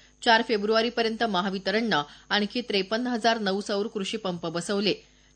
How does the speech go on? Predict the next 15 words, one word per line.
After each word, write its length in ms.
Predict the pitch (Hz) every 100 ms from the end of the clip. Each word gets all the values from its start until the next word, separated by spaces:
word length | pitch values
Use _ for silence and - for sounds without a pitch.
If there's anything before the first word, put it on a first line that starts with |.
| -
त्यामुळे 380 | 226 226 240
या 80 | 240
योजनेत 260 | 202 208 226
बसवलेल्या 640 | 220 220 233 220 220 226
सौर 260 | 233 196 190
पंपांची 520 | 190 190 185 185 190
संख्या 400 | 226 220 196 135 - - -
एक 240 | 220 240
लाख 220 | 233 214 240 -
पन्नास 420 | 190 196 226 -
हजार 240 | 196 208
तीनशे 380 | 208 185 180 220
चार 240 | 214 185
झाली 320 | 185 214 165 170
आहे. 200 | 233